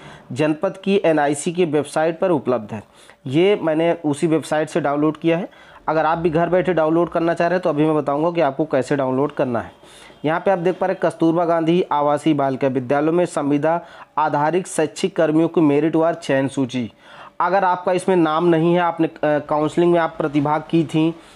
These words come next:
कोई दिक्कत प्रॉब्लम है, तो पहले आप यहाँ समझ लीजिए, कट ऑफ देख लीजिए, उसके बाद ऑब्जेक्शन आप कर सकती हैं। यहाँ पे आप देख पा रहे, कैंडिडेट का नाम है शिखा,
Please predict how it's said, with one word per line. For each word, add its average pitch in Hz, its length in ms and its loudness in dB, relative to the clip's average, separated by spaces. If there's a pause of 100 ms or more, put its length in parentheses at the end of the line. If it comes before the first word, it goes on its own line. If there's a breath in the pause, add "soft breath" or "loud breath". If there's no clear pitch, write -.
(140)
कोई 175 140 0
दिक्कत 165 360 -2
प्रॉब्लम 165 400 0
है, 180 80 0
तो 175 100 -8
पहले 160 260 0
आप 165 180 0
यहाँ 143 200 0
समझ 165 280 0
लीजिए, 160 260 2
कट 151 240 -4
ऑफ 156 120 -2
देख 156 280 0
लीजिए, 165 220 2
उसके 156 220 -2
बाद 160 200 0
ऑब्जेक्शन 139 540 -4
आप 151 160 -4
कर 156 140 -2
सकती 123 320 -6
हैं। 104 180 -8 (400 loud breath)
यहाँ 160 160 0
पे 190 80 0
आप 185 100 2
देख 170 140 0
पा 175 60 -4
रहे, 185 80 0
कैंडिडेट 165 460 2
का 175 100 0
नाम 170 200 0
है 175 60 0
शिखा, 165 380 -2